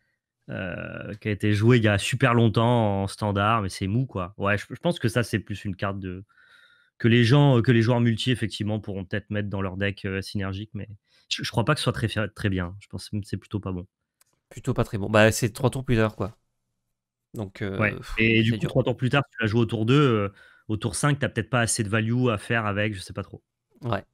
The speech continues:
Speaker 2: ça va être dur. En plus, si jamais ça te ramène pas de land, euh, même si t'as du board, euh... compliqué, quoi.
Speaker 1: Ah, je pense
Speaker 2: Bref.
Speaker 1: que c'est pas très bien.
Speaker 2: Un Imperial
Speaker 1: Par
Speaker 2: Recruiter,
Speaker 1: contre,
Speaker 2: ça,
Speaker 1: ça,
Speaker 2: c'est bien.
Speaker 1: c'est bien.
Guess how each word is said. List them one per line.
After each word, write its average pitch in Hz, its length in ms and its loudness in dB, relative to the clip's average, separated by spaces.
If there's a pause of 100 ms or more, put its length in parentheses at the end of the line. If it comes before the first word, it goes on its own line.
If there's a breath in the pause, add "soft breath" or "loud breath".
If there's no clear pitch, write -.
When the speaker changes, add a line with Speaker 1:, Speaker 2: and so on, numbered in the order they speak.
Speaker 2:
ça - 140 -8
va 113 60 -2
être 110 60 -6
dur. 117 160 -6
En 117 80 0
plus, 120 100 -4
si 123 160 0
jamais 120 180 4
ça 120 120 2
te - 60 -6
ramène 110 200 2
pas 110 120 4
de 107 40 2
land, 131 200 6
euh, 107 180 2
même 104 140 2
si - 120 -8
t'as 117 120 0
du 107 120 -2
board, 117 260 4
euh... 101 220 -2 (1400)
compliqué, 107 340 -4
quoi. - 160 -16 (720 loud breath)
Speaker 1:
Ah, 113 100 -6
je 104 60 -8
pense - 20 -12
Speaker 2:
Bref. 139 160 6
Speaker 1:
que - 140 -6
c'est - 100 -18
pas 101 80 -6
très 95 160 -8
bien. 90 80 -8 (380)
Speaker 2:
Un - 40 -2
Imperial 107 40 -2
Speaker 1:
Par 120 160 4
Speaker 2:
Recruiter, 120 260 0
Speaker 1:
contre, 185 80 4
Speaker 2:
ça, - 60 -4
Speaker 1:
ça, 180 40 -2
Speaker 2:
c'est 143 80 0
bien. 117 160 -2
Speaker 1:
c'est - 120 -14
bien. - 80 -12